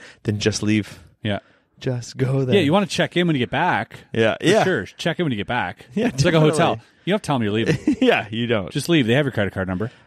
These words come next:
Speaker 1: I did that once with Eric. He came with me on a sh-, to a show, uh, and, uh, I think,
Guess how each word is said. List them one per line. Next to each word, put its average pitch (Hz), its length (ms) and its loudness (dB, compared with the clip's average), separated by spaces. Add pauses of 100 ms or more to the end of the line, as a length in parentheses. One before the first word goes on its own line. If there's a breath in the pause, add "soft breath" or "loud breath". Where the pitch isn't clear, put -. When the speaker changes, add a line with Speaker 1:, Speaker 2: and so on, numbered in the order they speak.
(120)
Speaker 1:
I - 80 -2
did 160 60 2
that 180 80 6
once 143 180 0
with 139 100 0
Eric. 110 240 2
He 117 100 -12
came 110 180 -2
with 107 100 -4
me 117 100 -4
on 107 120 0
a - 40 -2
sh-, - 220 -6
to 117 140 -2
a 104 40 0
show, 107 400 0 (440 soft breath)
uh, 98 340 2
and, 95 300 0 (400)
uh, 95 440 0 (100)
I 95 80 -10
think, 156 400 -2